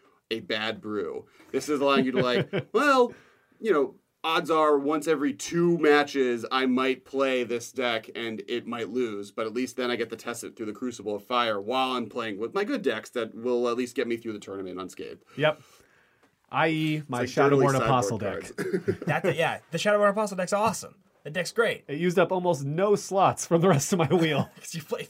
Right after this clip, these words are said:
Speaker 3: fifty Shadowborn Apostles.
Speaker 2: Yes. <laughs>
Speaker 3: Um, awesome, awesome. All right, so that's, that's wheel design. Now let's talk about some of the kind of intricacies of the format, some of the weirder rules and things that, uh,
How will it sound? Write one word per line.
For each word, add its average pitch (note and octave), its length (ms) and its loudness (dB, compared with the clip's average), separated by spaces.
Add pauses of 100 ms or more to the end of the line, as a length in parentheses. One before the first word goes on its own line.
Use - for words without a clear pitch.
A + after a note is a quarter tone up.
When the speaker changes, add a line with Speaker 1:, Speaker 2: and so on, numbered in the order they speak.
Speaker 3:
fifty - 360 -14
Shadowborn D#3 560 0
Apostles. C#3+ 760 -6 (220)
Speaker 2:
Yes. G#3+ 200 2
<laughs> G3+ 160 -10 (400)
Speaker 3:
Um, A2+ 420 -4 (120)
awesome, F3 400 -2
awesome. B2 320 -8
All C3 60 -4
right, A2 120 -4
so F3 120 -8
that's, A#3 280 -2
that's G#3 300 -6
wheel F3 260 -2
design. A2 460 -10 (220)
Now F#3+ 180 2
let's B3 160 0
talk F#3+ 200 -2
about D#3 140 -2
some D#3 140 -6
of C3+ 100 -8
the B2+ 100 -12
kind B2+ 200 -8
of A#2 100 -14
intricacies B2 540 -12
of G#2+ 80 -16
the G#2 80 -20
format, G2+ 340 -14
some C3 120 -12
of B2 80 -12
the B2 80 -12
weirder A#2 400 -12
rules G#2 440 -14
and G2+ 140 -20
things G#2 240 -16
that, G2+ 260 -20
uh, G2 280 -14